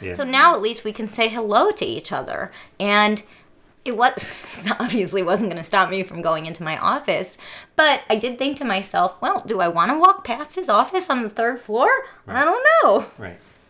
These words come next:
Speaker 1: So I think the question, the primary question in this, even if we use Claire's example, does she go back to the meetup?
Speaker 2: I say yes.
Speaker 1: So on one hand, I can say, "Yes, go.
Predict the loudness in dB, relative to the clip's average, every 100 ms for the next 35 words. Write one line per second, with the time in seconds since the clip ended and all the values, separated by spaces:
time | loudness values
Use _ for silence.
0 | _ -2 -2 0 -4 -6 -6 0 0 0
1 | -4 -8 -8 -4 -4 -2 -4 -4 -8 -8
2 | -10 -10 -10 -10 -12 -16 _ _ _ -4
3 | -2 -2 -4 -4 -4 -6 -12 -20 -20 -20
4 | -18 -10 -10 -8 -4 -2 -2 -4 -6 -4
5 | -4 -6 -8 -8 -10 _ _ _ _ _
6 | -12 -4 -2 -2 -6 -4 -4 0 2 2
7 | 2 -4 -4 -2 -2 -2 -4 -8 -14 _
8 | _ _ _ -10 -4 -2 -2 -6 -10 -20
9 | -20 _ -12 -10 -2 -2 2 2 0 -4
10 | -20 _ _ _ _ -8 -2 0 2 0
11 | 0 -2 -2 -2 -4 -2 -4 -4 -6 -8
12 | -4 -2 -2 -2 -6 -14 _ _ -6 -2
13 | -2 -4 -16 -4 0 2 0